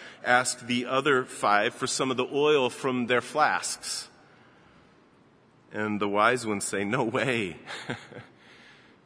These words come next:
"No way. You know, we only have one job, and if we give you some of our oil, then there's a chance that the procession will go some of the way in the dark. That would be a complete bust out. We're not doing that. Go to the market and get your own oil."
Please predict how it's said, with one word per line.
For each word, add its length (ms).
"No 160
way. 220
You 140
know, 100
we 160
only 160
have 200
one 320
job, 500
and 80
if 140
we 140
give 420
you 300
some 340
of 100
our 200
oil, 420
then 140
there's 200
a 60
chance 580
that 180
the 60
procession 640
will 140
go 160
some 300
of 80
the 60
way 220
in 100
the 80
dark. 340
That 160
would 140
be 260
a 80
complete 500
bust 300
out. 220
We're 100
not 220
doing 300
that. 320
Go 160
to 60
the 100
market 400
and 100
get 180
your 160
own 220
oil." 500